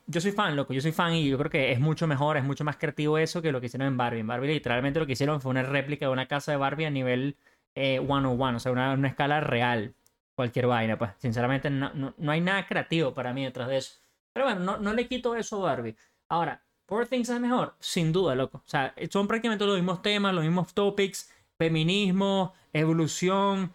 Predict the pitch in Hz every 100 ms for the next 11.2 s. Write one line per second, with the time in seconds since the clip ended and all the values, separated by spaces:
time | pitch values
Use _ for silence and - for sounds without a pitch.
0 | _ - 151 156 147 - 165 160 151 160
1 | 175 185 170 143 160 180 170 143 139 165
2 | 185 185 160 _ _ _ 156 156 160 151
3 | 156 151 151 147 170 180 160 151 160 -
4 | - 151 - - 143 131 147 143 151 175
5 | 151 156 175 151 151 185 143 175 180 -
6 | 180 175 - - _ - 143 143 135 131
7 | 120 _ _ _ _ - 156 143 160 151
8 | 139 - 165 170 170 165 175 175 180 180
9 | 175 - 156 151 139 147 143 143 143 147
10 | 160 151 165 - 165 160 165 151 147 131
11 | 113